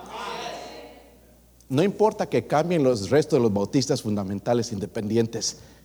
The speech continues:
yo no cambio mi manera de pensar.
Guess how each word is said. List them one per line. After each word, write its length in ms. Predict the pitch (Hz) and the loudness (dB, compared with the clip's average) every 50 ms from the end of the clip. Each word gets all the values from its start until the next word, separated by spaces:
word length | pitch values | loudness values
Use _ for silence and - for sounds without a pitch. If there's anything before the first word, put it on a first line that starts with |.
| - - - | -20 -20 -8
yo 460 | 98 107 120 123 127 123 120 110 - - | -2 2 4 4 4 2 0 -2 -6 -6
no 220 | 113 117 107 - | -6 -6 -6 -6
cambio 440 | - 117 117 113 110 104 110 107 104 | -6 -4 -4 -4 -4 -4 -4 -4 -4
mi 100 | 101 101 | -6 -8
manera 460 | 95 98 98 98 104 107 104 107 101 - - - - | -8 -10 -12 -12 -10 -10 -10 -10 -12 -14 -18 -20 -20
de 60 | - | -20
pensar. 460 | - - 123 107 104 - - - - | -16 -14 -14 -12 -12 -12 -14 -14 -18